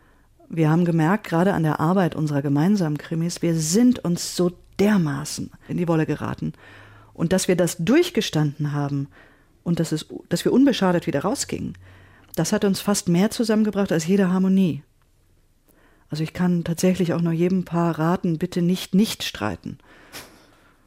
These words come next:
Denn man lernt sich so gut kennen und wenn man weiß, so ein Streit haut einen auch nicht gleich aus dem Liebesstrumpf,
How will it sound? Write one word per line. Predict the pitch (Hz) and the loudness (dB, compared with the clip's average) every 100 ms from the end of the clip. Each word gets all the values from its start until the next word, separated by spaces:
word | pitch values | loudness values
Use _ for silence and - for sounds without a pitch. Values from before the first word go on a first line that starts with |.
| _ _ _ - - 165 | _ _ _ -20 -20 -4
Denn | 160 156 156 | 0 2 2
man | 147 151 | 0 0
lernt | 156 175 202 | 2 2 0
sich | 180 | -2
so | - | -2
gut | 202 202 | -2 -4
kennen | - 226 226 180 | -2 2 4 4
und | 147 151 | 2 0
wenn | 170 | 2
man | 165 143 | 2 2
weiß, | 180 220 175 196 - - - - | 2 4 2 0 -6 -14 -20 -14
so | - | -4
ein | 175 | -2
Streit | - 170 175 196 - | -2 -2 0 0 0
haut | 185 190 202 | 0 0 2
einen | 180 180 | 2 2
auch | 180 170 - | 2 -4 -4
nicht | 175 - | -6 -4
gleich | - 165 180 196 - | -2 2 2 0 -2
aus | 160 160 - | -6 -6 -4
dem | 165 | -4
Liebesstrumpf, | 156 190 196 - - - 135 170 - | -2 0 -2 -4 -10 -6 -4 -4 -6